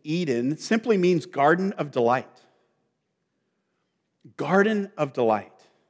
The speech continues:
You know, uh, there's, I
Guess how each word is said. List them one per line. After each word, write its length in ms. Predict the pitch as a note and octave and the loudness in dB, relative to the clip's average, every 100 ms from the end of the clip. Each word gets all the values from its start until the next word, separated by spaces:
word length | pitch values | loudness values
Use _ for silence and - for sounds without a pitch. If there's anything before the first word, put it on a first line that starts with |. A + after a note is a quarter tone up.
| _ _ _ _ _ _ _ _ _ _ - | _ _ _ _ _ _ _ _ _ _ -2
You 80 | G#3 | 2
know, 100 | E3+ | 2
uh, 460 | - F3 C3+ C3 - - _ - | 0 -2 -2 -4 -12 -20 _ 4
there's, 300 | A3+ D#4+ | 4 4
I 40 | - | -4